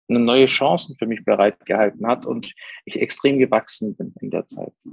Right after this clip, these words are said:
Auch schon. Also schon an, nach dem Tag ging's direkt los, äh, und ich war halt selbstständig in einer großen Stadt mit neunzehn. Ich habe Schwäbisch gesprochen,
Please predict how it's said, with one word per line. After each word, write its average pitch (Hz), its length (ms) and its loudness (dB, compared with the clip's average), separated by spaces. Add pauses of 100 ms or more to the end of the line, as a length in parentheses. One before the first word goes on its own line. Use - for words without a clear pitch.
(140)
Auch 110 160 2
schon. - 320 -4 (1160)
Also 113 280 2 (360)
schon 127 240 0
an, 127 160 2
nach 156 240 4
dem 196 220 6
Tag 175 320 4
ging's 143 280 -8
direkt 156 380 -4
los, 175 440 4 (520)
äh, 143 320 6
und 139 240 -2
ich 135 160 -4
war 127 160 2
halt 139 220 -6
selbstständig 160 460 -6
in 139 60 0
einer 135 160 2
großen 151 320 -2
Stadt - 320 0
mit 139 240 -8
neunzehn. 147 540 -2
Ich 135 40 -8
habe 135 140 0
Schwäbisch - 460 2
gesprochen, 139 580 0